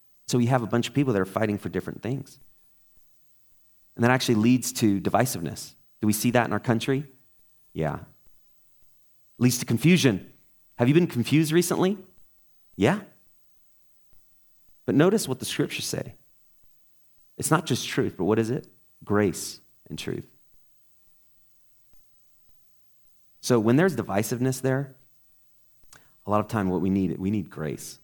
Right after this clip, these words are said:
We need grace. We need the grace that comes from Jesus. The reason I bring this up is, is Jesus, he claims,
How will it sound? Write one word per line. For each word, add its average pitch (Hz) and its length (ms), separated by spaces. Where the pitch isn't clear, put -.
We 92 100
need 95 180
grace. 120 540
We - 100
need 101 300
the 92 80
grace 98 380
that - 180
comes 92 460
from 95 160
Jesus. 85 540
The 127 80
reason 160 160
I - 20
bring 139 160
this 120 160
up 131 160
is, 101 220
is 98 180
Jesus, 113 600
he 123 100
claims, 95 380